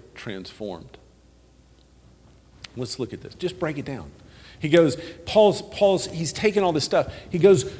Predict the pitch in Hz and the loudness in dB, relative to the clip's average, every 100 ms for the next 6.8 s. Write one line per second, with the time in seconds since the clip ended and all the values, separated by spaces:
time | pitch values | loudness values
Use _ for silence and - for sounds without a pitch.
0 | - - - 208 208 190 196 220 214 208 | -10 0 6 6 6 4 6 6 6 4
1 | 226 196 151 180 180 185 - 147 180 175 | 2 2 2 2 2 0 -2 0 0 0
2 | 170 170 - 180 170 143 160 190 185 185 | -4 -4 -2 0 0 0 0 -2 0 -2
3 | 160 156 170 175 - 175 170 165 - - | -2 0 0 -2 -6 -2 -2 -2 -10 -18
4 | - - 139 170 - - 220 226 220 214 | -8 -2 2 2 0 2 4 6 8 8
5 | 202 202 196 160 - 185 165 - 123 160 | 8 6 4 2 0 0 -2 -4 -4 -2
6 | 165 175 156 147 147 147 110 | -2 -4 -6 -6 -4 -2 -4